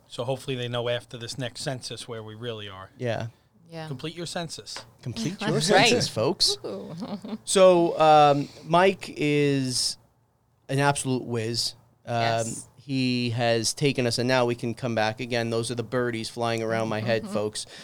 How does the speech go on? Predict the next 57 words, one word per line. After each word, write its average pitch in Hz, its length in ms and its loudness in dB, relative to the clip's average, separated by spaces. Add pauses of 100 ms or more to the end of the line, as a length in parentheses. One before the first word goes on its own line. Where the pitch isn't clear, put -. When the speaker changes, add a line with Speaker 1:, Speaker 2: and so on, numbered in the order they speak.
(180)
Speaker 2:
So 123 380 4
now 151 160 6
we 165 100 2
can 147 140 -6
come 127 160 0
back 120 300 4
to, 113 200 -4
Becca, 139 280 0
do 135 40 -8
you 143 80 -4
wanna 175 220 2
get 135 320 -2
into 131 260 -2
a 113 80 0
little 117 220 -2
bit, 120 240 0 (340)
uh, 117 320 0
the 131 100 -4
process, 127 640 2
how 123 180 0
we 123 100 -2
found 120 320 0
Mike, 117 340 0
some 127 200 -2
of 120 80 -2
the 117 60 -4
things 120 200 -2
that 113 100 -6
he's 104 140 -8
done 123 220 0
for 117 180 -2
us, 117 200 0
and 117 100 -2
then 120 120 -2
we 123 140 -2
can 120 220 -4
get 110 180 0
into 113 280 -2
the 110 120 -4
value 117 480 2
of 113 140 -4
today 113 420 0
and 107 160 -6
talk 110 240 -2
Speaker 3:
Yeah, 110 80 -6
Speaker 2:
about 107 300 0 (100)
Speaker 3:
absolutely. 180 720 -10
Speaker 2:
life 120 300 0
after 110 240 -2
Corona, 110 440 -2
as 104 180 -8
we 104 100 -4
always 107 220 -6
seem 101 180 -10
to 101 140 -8
do. 101 260 -10 (160)
Speaker 3:
Hmm. 240 180 -6